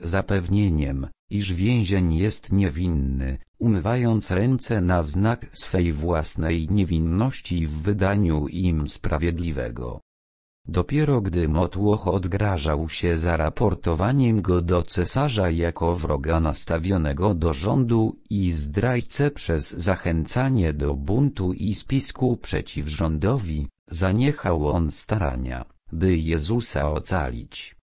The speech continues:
Ewangelia Mateusza, rozdział dwudziesty siódmy, wersety dwudziesty czwarty i dwudziesty piąty, Ewangelia Jana, rozdział dziewiętnasty, wersety od dwunastego do szesnastego.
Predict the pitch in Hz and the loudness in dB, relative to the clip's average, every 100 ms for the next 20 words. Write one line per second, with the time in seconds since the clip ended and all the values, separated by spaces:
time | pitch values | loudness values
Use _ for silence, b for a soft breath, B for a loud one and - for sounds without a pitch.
0 | _ _ _ - 92 80 73 73 76 92 | _ _ _ -2 0 0 0 -2 -2 0
1 | 80 73 76 85 80 95 107 87 98 104 | 2 2 0 0 -2 -2 -2 -2 0 0
2 | 95 87 92 92 78 78 85 131 - 120 | 0 0 2 2 0 -2 -2 -2 -2 -2
3 | 110 151 131 120 82 85 80 - 85 - | 2 4 4 2 2 2 0 0 -2 -2
4 | 80 80 78 76 98 139 - 87 - - | 0 0 0 -2 -2 -4 -2 -4 0 0
5 | 90 85 - 80 76 - 90 80 78 110 | 2 0 0 -2 -2 -4 -6 -4 -2 -2
6 | 139 - - 107 90 73 - 71 65 - | -2 -4 -2 0 0 0 -4 -6 -6 -10
7 | - 95 85 76 71 73 73 78 110 101 | -4 0 2 0 0 -2 0 0 2 2
8 | 120 120 87 104 98 90 92 92 80 82 | 2 2 2 0 0 0 2 2 0 0
9 | 78 78 104 127 123 - 113 101 85 80 | 0 -2 0 0 0 0 2 4 2 0
10 | - 127 139 104 85 80 85 82 80 78 | 0 -2 0 0 2 0 -2 -2 0 0
11 | - - 120 139 110 85 - 92 - 107 | 0 -2 2 2 2 0 0 -2 0 -2
12 | 104 - 85 65 55 52 | -4 -4 -4 -4 -8 -12